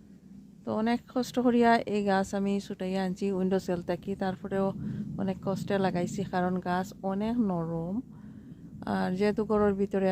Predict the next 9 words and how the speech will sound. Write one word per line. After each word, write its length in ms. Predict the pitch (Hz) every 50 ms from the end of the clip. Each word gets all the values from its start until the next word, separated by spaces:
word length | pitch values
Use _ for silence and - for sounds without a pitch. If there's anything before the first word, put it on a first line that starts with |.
| 185 180
আছিল 320 | 180 - - 202 185 185 185
আর 160 | 180 180 175 175 - - - - - - - - - - - - - - - 185
বাইরে 300 | 185 185 185 185 196 196 185 180
আনছি 260 | 180 180 175 - - 185 175
না 60 | 175 175 -
কোনো 160 | 175 170 170 -
সময়ও, 380 | 185 180 175 175 165 165 165 196 220 - - - - - - - - - -
তো 60 | - 196 185 185
অনেক 160 | 180 190 196